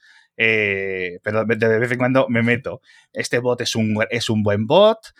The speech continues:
eh, <laughs> y diferentes personas. De hecho, fíjate, un tuit, tengo en favoritos en, en la cuenta un tuit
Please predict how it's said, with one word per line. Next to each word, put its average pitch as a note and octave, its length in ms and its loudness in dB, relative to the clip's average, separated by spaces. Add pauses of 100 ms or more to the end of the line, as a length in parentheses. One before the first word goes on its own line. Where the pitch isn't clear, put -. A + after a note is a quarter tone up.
(240)
eh, A2+ 480 2 (280)
<laughs> - 340 -4
y A3+ 100 6
diferentes B2+ 600 -4
personas. G2+ 420 -6 (300)
De C#3 100 0
hecho, F#3+ 200 2
fíjate, D3 480 -2 (220)
un E3 240 -2
tuit, G3+ 300 -2
tengo D3 380 0
en B2+ 200 0
favoritos C3+ 580 0
en, C#3+ 360 0
en B2 280 2
la A#2 160 0 (120)
cuenta E3+ 420 0
un E3 240 0
tuit E3+ 300 0